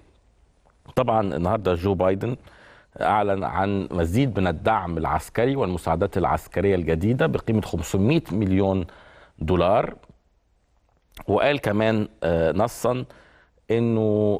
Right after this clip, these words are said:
الأشهر والأسابيع القليلة ستكون صعبة للغاية، وكمان أكد بايدن إن أوكرانيا ستحظى بدعم عسكري جديد، منها ذخيرة مدفعية، أنظمة مضادة للدروع، ورادارات مراقبة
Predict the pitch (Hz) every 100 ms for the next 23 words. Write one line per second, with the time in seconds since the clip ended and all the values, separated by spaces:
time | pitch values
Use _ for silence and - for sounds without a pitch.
0 | - 92 - 123 - - 95 85 82 87
1 | - - 90 113 98 92 - 95 120 135
2 | 143 - 104 - 131 - 139 131 104 87
3 | 80 76 71 50 - _ _ _ _ _
4 | 87 95 95 107 92 - 90 - 107 135
5 | - - 95 73 82 104 110 107 104 -
6 | - - - - 87 110 101 87 87 78
7 | 82 101 87 73 78 - - 95 82 78
8 | 78 110 160 151 - - 98 107 87 92
9 | - - - _ 85 82 - 123 123 95
10 | - 87 95 104 135 - - 82 80 104
11 | 110 101 90 80 85 95 87 85 82 80
12 | 87 120 147 - - 82 82 82 87 113
13 | - - 85 78 - 101 95 87